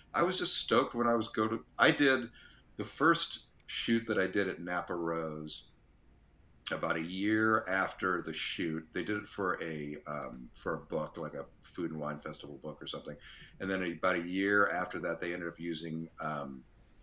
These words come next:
some of the photographs for, do you know when you walk into the Grand Californian and they have those,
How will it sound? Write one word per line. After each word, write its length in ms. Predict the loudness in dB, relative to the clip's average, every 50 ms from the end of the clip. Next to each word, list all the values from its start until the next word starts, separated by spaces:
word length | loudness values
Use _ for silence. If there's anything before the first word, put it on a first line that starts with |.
| -8 -8 -8 -8
some 200 | -2 0 2 2
of 60 | 2
the 60 | 2
photographs 640 | 2 4 4 4 4 4 2 2 4 4 4 2 0 -2
for, 380 | -2 -4 -2 0 0 0 0 -2 -14 -18 -12 0
do 80 | 2 4
you 40 |
know 80 | 4 4
when 120 | 4 4 4
you 100 | 4 4
walk 340 | 4 6 6 6 6 6 4
into 540 | 0 0 0 2 2 2 2 2 0 -4 -8 -12 -20 -20 -20 -20 -20 -20 -14 -2
the 460 | 2 4 4 4 4 2 0 -2 -4 -6 -2
Grand 280 | 2 4 4 4 4
Californian 880 | 4 2 2 4 2 0 -4 -4 -2 0 0 0 0 0 0 0 -2 -6 -8 -12 -20 -20 -20 -14 -6
and 120 | -4 2 2
they 100 | 2 4
have 260 | 6 4 4 4 4
those, 400 | 0 0 0 2 0 -2 -4 -4